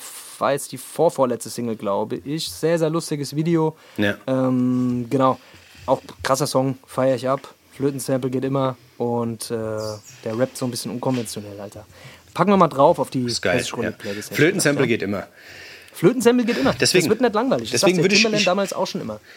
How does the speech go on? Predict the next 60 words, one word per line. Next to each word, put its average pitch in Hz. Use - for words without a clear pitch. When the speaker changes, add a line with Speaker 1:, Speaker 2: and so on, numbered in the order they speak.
Speaker 2:
ich -
würd, 185
ich 180
würd 175
Speaker 1:
Flötensample. 185
Speaker 2:
gern, -
wenn 151
wir 190
grad 175
bei 160
Flöten 170
sind, 151
würde 147
ich -
gern 143
den 139
Flötenmann 131
Speaker 1:
Ja. -
Speaker 2:
drauf 87
machen. 85
Kennst 143
du 170
den 160
Speaker 1:
Den -
Speaker 2:
Flötenmann? 170
Speaker 1:
Flötenmann? 117
Speaker 2:
Flötenmann? 175
Flö-, 165
Flö-, 165
Speaker 1:
Nee, 160
Speaker 2:
Flötenmann? 160
Speaker 1:
Flötenmann 175
kenn 185
ich 151
nicht, 107
Alter. -
Speaker 2:
Bläst -
Speaker 1:
Hört -
Speaker 2:
die 156
Speaker 1:
sich -
aber 165
Speaker 2:
Flöte, 170
Speaker 1:
super 143
Speaker 2:
wie 196
er 196
Speaker 1:
an. 175
Speaker 2:
kann? 196
Kennst 120
du 135
nicht? 220
Das 139
ist 156
ein 151
deutscher 202
Song. -
Speaker 1:
Äh, 135
Speaker 2:
Der 139
Flötenmann. 175
Speaker 1:
ja, 123
nee. 147